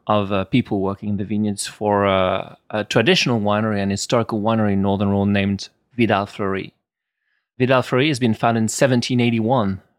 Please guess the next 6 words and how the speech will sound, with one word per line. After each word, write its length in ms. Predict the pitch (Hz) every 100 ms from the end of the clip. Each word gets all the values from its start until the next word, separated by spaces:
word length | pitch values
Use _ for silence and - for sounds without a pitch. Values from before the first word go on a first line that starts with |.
| _
which 300 | 120 127 -
is 260 | 127 113
a 200 | 120 113
more 720 | 110 117 113 113 127 147 147 - _ _ _
typical 720 | 165 143 127 120 107 107 110
winery 600 | - 120 131 120 101 95